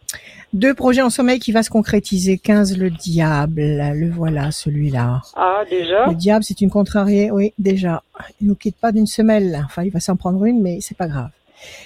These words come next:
Speaker 1: Le quinze, euh, le diable, donc une trahison,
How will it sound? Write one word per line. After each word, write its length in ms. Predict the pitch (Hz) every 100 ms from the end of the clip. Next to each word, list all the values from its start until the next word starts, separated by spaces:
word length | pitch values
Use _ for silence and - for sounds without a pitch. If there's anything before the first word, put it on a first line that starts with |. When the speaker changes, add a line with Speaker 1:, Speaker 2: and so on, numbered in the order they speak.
| - -
Speaker 1:
Le 80 |
quinze, 720 | 202 - 269 294 302 311 - - _ _ _ _ 214
euh, 420 | 214 202 202 202
le 120 | 208
diable, 300 | 185 247 226
donc 240 | 220 214
une 80 | 208
trahison, 760 | - 220 202 185 214 233 262